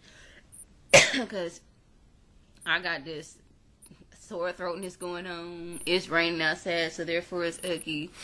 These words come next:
So that's probably why it's not no light, but that's, that's another story. But I hope y'all enjoyed the video, and I want to, um, thank my subscribers and the people who watch my videos. And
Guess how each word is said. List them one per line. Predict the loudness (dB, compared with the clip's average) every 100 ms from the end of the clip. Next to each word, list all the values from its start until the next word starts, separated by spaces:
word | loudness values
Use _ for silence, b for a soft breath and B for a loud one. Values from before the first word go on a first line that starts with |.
| B B B
So | 0 4
that's | 6 4
probably | 4 4 4
why | 4 2
it's | 2
not | -2 -2
no | -2
light, | -4 -6 -6
but | -6
that's, | -6 -8 -14 -12
that's | -10 -10
another | -12 -14 -14
story. | -14 -14 -16 -20 -20 -20 -20 -20 -20 -18 -14 -2
But | 2 2 0 -8 -6 -2 -2 2
I | 2
hope | 2 2
y'all | 2 2
enjoyed | 0 -4 -4 -6
the | -6
video, | -6 -4 -8 -8 -10 -12 -14 -16 -16 -14 -10
and | -8 -8 -10 -12 -10
I | -8
want | -8 -8 -10
to, | -10 -8 -10 -12 B B B B B
um, | -6 -4 -2 2
thank | 2
my | 4 2
subscribers | 2 -4 -2 2 4 2 0 -2 -4 -8
and | -8 -6
the |
people | -8 -6 -6
who |
watch | -4 -6 -6 -6
my | -6
videos. | -6 -6 -6 -6 -6 -8 -8
And | -6 -4 -4 -6